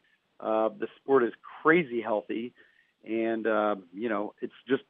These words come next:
a really, really good time to be in nascar and be a race fan because you, you can have all the access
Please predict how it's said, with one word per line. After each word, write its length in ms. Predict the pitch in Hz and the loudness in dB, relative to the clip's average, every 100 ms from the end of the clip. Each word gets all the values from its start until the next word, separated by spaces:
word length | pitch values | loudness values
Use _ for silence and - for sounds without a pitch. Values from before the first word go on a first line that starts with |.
| - | 0
a 80 | 120 | 0
really, 440 | 107 120 147 135 | 2 8 10 10
really 280 | 117 135 127 | 10 10 10
good 220 | 117 120 | 8 4
time 320 | 127 139 123 - | 8 8 8 4
to 60 | |
be 320 | 117 113 117 - | -8 -4 -4 -4
in 180 | 127 135 | -4 -2
nascar 680 | 127 123 - - 123 123 117 | 2 2 2 4 6 6 4
and 140 | 113 | 0
be 120 | 120 | -4
a 60 | 107 | 0
race 220 | 117 160 - | 0 0 -4
fan 280 | - 104 110 | -8 -6 -4
because 280 | 123 113 113 - | -6 -8 -12 -6
you, 200 | 127 131 _ | -6 -6 _
you 100 | 131 | -2
can 120 | 135 | 2
have 100 | 120 | 2
all 260 | - 117 123 | 2 6 8
the 140 | 120 | 8
access 320 | 120 127 - | 4 4 -4